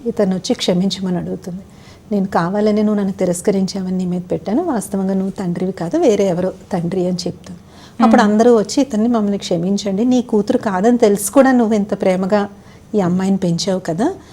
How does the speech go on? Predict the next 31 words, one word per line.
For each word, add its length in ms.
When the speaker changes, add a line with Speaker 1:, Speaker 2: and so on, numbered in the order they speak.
Speaker 1:
నీకు 180
చాలా 260
చాలా 160
ఇది" 240
అని 120
అందరూ 260
ఆయన 140
కాళ్ళ 240
మీద 140
పడతారు. 420
అప్పుడు 220
కూడా 220
ఆయన 300
"అవునా?" 380
అని 120
అంటాడు. 440
అంటే 380
all 340
three 480
aspects 500
of 220
life 160
he 140
only 220
said, 260
"అవునా? 380
Speaker 2:
Hmm. 200
Speaker 1:
Is 120
it 120
so?" 140
అది 400